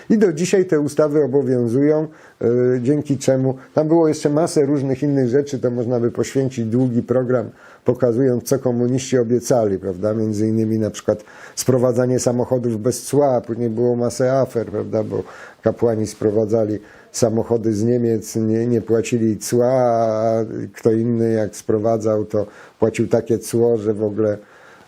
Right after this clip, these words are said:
różnica w cenie samochodu od księdza, e, a, a samochodu od nieksiędza, no, była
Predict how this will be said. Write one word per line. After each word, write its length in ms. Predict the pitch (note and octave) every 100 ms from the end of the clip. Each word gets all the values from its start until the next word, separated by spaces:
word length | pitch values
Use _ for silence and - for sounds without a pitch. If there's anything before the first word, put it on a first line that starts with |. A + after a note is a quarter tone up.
| - G#2 G#2+ G#2 G#2 G2+
różnica 760 | A2+ A#2+ A2 G#2 B2 A#2+ C3 A2+
w 80 |
cenie 380 | - C3+ A#2+ A2+
samochodu 720 | G#2+ A#2 A2 G#2+ A#2+ G#2+ A2
od 120 | C3 C3+
księdza, 540 | - C3 B2 A#2 A#2
e, 580 | A2 G#2 A2+ A#2 A2+ G#2
a, 400 | A2 A2 G2+ A2+
a 160 | A2+
samochodu 680 | G#2+ A#2+ A2 G#2+ A#2+ A2 G#2+ - - - - -
od 300 | A#2 A#2 -
nieksiędza, 920 | A#2 C3+ D#3 D3+ - C3+ B2 A2+ A#2+
no, 160 | A#2+
była 380 | A2 A2+ A2 A2